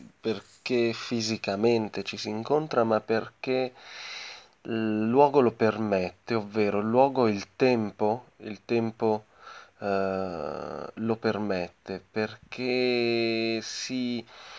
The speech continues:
eh, in un luogo del genere il tempo si dilata.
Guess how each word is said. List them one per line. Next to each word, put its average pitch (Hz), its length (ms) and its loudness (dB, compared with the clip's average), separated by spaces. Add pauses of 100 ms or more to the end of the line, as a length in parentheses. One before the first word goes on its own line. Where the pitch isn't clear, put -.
(1900)
eh, 87 760 -2 (3500)
in 147 220 0
un 147 160 4
luogo 127 480 2 (140)
del 110 540 -2
genere 107 920 2 (560)
il 123 300 -6
tempo 151 720 2 (1080)
si - 260 -2
dilata. 98 640 2